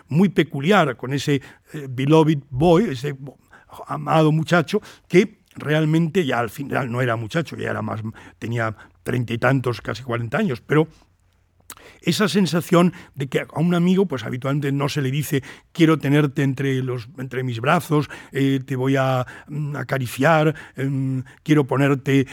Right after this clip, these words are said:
las manos encima", las manos encima no en el sentido, mm, digamos, de, de pegar, sino de acariciar, de, de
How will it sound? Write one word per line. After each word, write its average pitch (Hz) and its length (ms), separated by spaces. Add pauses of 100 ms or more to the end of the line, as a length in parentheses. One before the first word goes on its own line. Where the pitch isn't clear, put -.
(120)
las 135 200
manos 143 300
encima", 143 500
las 127 160
manos 156 220
encima 156 240
no 147 80
en 143 80
el 127 40
sentido, 135 380 (320)
mm, 123 640
digamos, 131 500
de, 120 140
de 120 220
pegar, 127 360 (180)
sino 120 240
de 117 100
acariciar, 139 760
de, 123 260 (280)
de 131 500